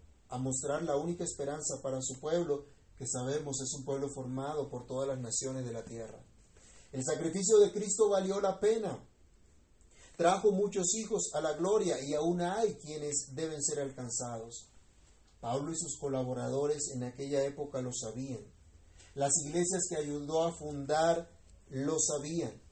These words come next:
y por eso trabajaron incansablemente durante varios años. Y ahora Pablo,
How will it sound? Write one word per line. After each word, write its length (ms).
y 80
por 260
eso 520
trabajaron 560
incansablemente 1080
durante 440
varios 440
años. 480
Y 80
ahora 340
Pablo, 520